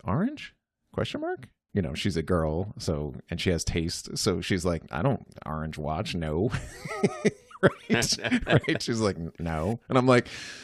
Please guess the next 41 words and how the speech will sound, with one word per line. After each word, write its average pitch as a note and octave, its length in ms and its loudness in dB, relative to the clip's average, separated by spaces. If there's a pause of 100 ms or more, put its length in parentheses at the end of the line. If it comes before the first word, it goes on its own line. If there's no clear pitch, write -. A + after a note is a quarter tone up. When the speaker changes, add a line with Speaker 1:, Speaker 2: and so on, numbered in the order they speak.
(180)
Speaker 1:
"But," G#3 640 12
uh, - 260 -6
and F3 1000 6
I A#2 120 8
just G2 160 0
stopped, F2 320 2
and G#2+ 100 4
I G#2+ 60 4
was A2+ 100 4
like, A2+ 160 6
"If C3 140 2
I C3+ 100 12
want A#2+ 340 10
it, G2+ 40 6
I'm G2+ 240 2
just F#2+ 160 -2
gonna E2 160 -4
get D2 180 -4
it," D2+ 140 -4
and E2 100 -8
she, D#2+ 220 -4 (100)
she's - 300 -6
gonna, - 200 -8
you - 120 -8
know, - 140 -6
it's - 120 -4
not D#2 120 0
like D2 140 -4
she's F#2+ 180 -6
gonna E2+ 180 -4
ban E2 340 -4
me D2+ 140 -4
from F2+ 180 -6
the E2 80 -6
house - 320 -6
with F#2 80 -8
my - 220 -6
orange E2 280 -6
watch. - 340 -4
But, G#2 260 6
uh, G#2 240 10